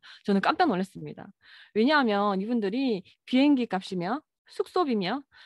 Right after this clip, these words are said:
다 했을 때, 경비들을 했을 때 일 인당 기본 적어도 삼백 정도는 들었을 것 같거든요.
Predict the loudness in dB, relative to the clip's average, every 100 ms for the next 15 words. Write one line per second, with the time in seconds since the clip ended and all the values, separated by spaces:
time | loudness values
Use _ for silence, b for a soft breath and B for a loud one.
0 | B -4 0 0 0 -4 -2 -2 -2 0
1 | 0 0 0 -2 -2 -6 -8 -6 -4 -2
2 | -4 B B B -2 0 0 0 0 -2
3 | -4 -8 -10 -8 -4 -2 -2 -2 -4 -4
4 | -4 -4 -6 -6 -4 -6 -4 -6 -6 -12
5 | -14 -8 -8 -6 -10